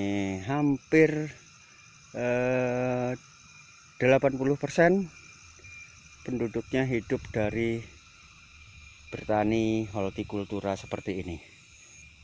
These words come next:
Ada macam-macam, ada yang tani sawi, kol, kemudian seledri,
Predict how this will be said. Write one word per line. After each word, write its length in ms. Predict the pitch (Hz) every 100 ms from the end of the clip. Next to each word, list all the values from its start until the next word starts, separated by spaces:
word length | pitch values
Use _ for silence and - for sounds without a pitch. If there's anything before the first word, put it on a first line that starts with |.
| - - - - - 82
Ada 80 | 82
macam-macam, 560 | 85 - 98 92 143 165 170 - - - 95
ada 240 | 95 92
yang 400 | 90 90 92 87 82 - - - - - - - - - - -
tani 400 | 95 90 92 87
sawi, 560 | - 95 95 123 156 180 - - - - -
kol, 400 | 120 170 185 190 - - - - - - - - - - - - - - - - - - - - - -
kemudian 400 | 92 85 - 90
seledri, 1200 | - 98 95 - - 123 135 143 143 143 147